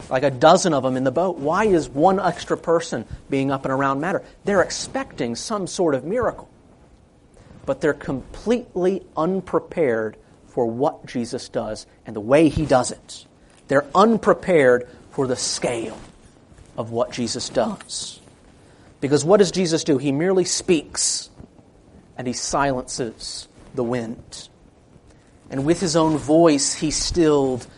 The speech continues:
the sea. And with that, the disciples realize something. They have just watched a miniature reenactment of Genesis one.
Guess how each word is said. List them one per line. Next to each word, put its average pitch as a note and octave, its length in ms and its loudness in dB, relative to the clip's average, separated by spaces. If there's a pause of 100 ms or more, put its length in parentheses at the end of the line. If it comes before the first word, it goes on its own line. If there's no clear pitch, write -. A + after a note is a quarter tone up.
(260)
the C3 80 -2
sea. C#3 460 2 (1600)
And C#3 120 -2
with F3+ 200 0
that, D#3 260 0
the C3+ 80 -2
disciples E3 500 -2
realize C3+ 400 2
something. A2+ 300 -6
They D3+ 160 -4
have C3+ 180 -2
just - 260 -10
watched - 760 -2 (600)
a A#2+ 80 -6
miniature D#3+ 840 0 (220)
reenactment C#3 1120 -2 (840)
of B2 140 -8
Genesis C3 480 -2
one. A#2 320 -6